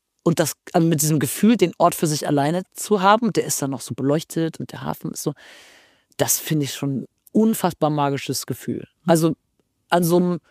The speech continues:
Sonntagabend, wo da wirklich so niemand ist, krass, lieb ich wie Sau. Sich da auf so einen Poller setzen und da so abhängen, äh,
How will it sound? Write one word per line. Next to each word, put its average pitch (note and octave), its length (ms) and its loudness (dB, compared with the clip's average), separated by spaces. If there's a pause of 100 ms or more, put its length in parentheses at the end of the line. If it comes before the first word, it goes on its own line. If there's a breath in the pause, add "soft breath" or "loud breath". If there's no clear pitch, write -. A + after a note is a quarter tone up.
(320)
Sonntagabend, E3+ 960 4
wo D#3 40 0
da D3 160 2
wirklich D#3 240 -6
so E3 100 -4
niemand G#3 380 2
ist, - 360 -6 (540)
krass, - 440 -6 (500)
lieb D3+ 200 2
ich - 260 -12
wie D3 120 0
Sau. B2 300 -2 (140)
Sich - 140 -14
da E3 120 4
auf - 100 -6
so D3+ 100 -4
einen C#3+ 60 -4
Poller D#3 260 0
setzen C#3+ 420 -6
und C#3+ 160 -10
da C#3 60 0
so C3 100 -6
abhängen, C3+ 440 -2 (880 soft breath)
äh, C#3 320 2